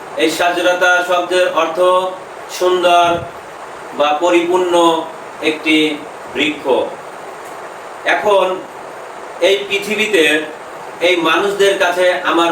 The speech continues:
প্রশ্ন, সেই আদম শফিউল্লাহ এবং তার সহধর্মিনী, যাদেরকে গন্ধম ফল খাওয়ার মিথ্যা অপবাদে অপরাধী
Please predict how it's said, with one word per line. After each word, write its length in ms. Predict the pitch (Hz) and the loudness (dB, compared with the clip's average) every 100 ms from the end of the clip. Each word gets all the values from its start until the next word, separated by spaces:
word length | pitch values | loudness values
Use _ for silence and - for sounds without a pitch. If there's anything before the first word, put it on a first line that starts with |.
| 170 | 0
প্রশ্ন, 520 | 180 - 156 131 147 - - - - - - - | -2 0 0 2 0 -2 -12 -14 -14 -14 -12 -4
সেই 240 | 180 180 180 | 0 2 2
আদম 420 | 156 170 180 180 | 0 2 2 0
শফিউল্লাহ 840 | - 180 190 202 190 185 185 185 - - - - - - 160 | 0 0 4 4 6 4 4 2 0 -10 -16 -16 -16 -4 2
এবং 260 | 175 180 170 | 4 4 4
তার 180 | 175 170 | 2 2
সহধর্মিনী, 840 | 175 180 190 190 180 185 180 180 180 - - - - - - - 110 | 2 2 2 2 4 4 6 4 2 -2 -10 -12 -14 -14 -14 -8 0
যাদেরকে 720 | 156 170 180 185 180 170 165 - - 131 | 2 2 2 4 4 4 0 -6 -12 0
গন্ধম 560 | 160 170 175 196 202 - | 2 2 4 4 2 2
ফল 240 | 170 175 180 156 - | 2 2 2 -4 0
খাওয়ার 340 | 175 185 180 - - - - - | 2 4 2 0 -6 -12 -16 0
মিথ্যা 680 | 147 170 - - 180 185 175 - | 4 4 0 0 4 4 2 -2
অপবাদে 800 | 165 170 185 165 175 180 160 - - - | 0 2 2 4 2 4 2 2 -4 -2
অপরাধী 640 | - 180 180 180 180 180 | 0 2 4 4 4 2